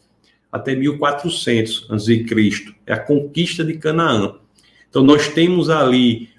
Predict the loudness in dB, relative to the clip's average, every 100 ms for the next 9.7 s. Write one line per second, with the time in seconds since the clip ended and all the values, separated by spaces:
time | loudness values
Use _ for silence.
0 | _ -2 0 2 2 2 2 0 -2 -2
1 | -2 -2 -2 -2 -6 -4 -2 0 0 -2
2 | -2 -4 -4 -8 _ _ 2 4 2 -2
3 | -4 -6 -6 -4 -4 -4 -8 -6 -8 -6
4 | -4 -4 -6 -16 _ _ _ _ -2 -2
5 | 0 -2 -2 -4 -2 0 0 0 -6 -6
6 | -4 0 0 2 -2 -2 -4 -2 -2 -4
7 | -6 -4 -4 -4 -4 -4 -6 -6 -8 -6
8 | -8 -4 -4 -4 -4 -2 0 -2 -2 -4
9 | 0 6 6 4 0 -2 -4